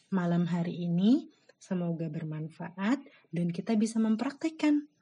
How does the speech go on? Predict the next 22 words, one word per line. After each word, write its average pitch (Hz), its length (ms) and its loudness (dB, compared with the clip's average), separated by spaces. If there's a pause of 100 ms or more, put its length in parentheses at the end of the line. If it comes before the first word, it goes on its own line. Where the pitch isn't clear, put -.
(120)
Nanti 151 240 -4
ketika 202 320 -6
kita 180 240 -6
di 170 140 -4
sekolah 170 800 -4
atau 170 340 -6
di 160 320 -4
rumah, 233 640 6 (540)
ada 170 240 -6 (180)
ayah 170 320 -2
ibu 170 220 -8
kita 175 260 -2
bersin, 226 480 2
kita 226 320 -4
tahu 262 480 2 (160)
harus 190 300 0
mengucapkan 208 560 2
apa. 233 420 0
Mengucap 180 320 -2
apa? 277 320 -2 (320)
Mengucap, 170 560 -4 (240)
"Alhamdulillah." 156 1800 -2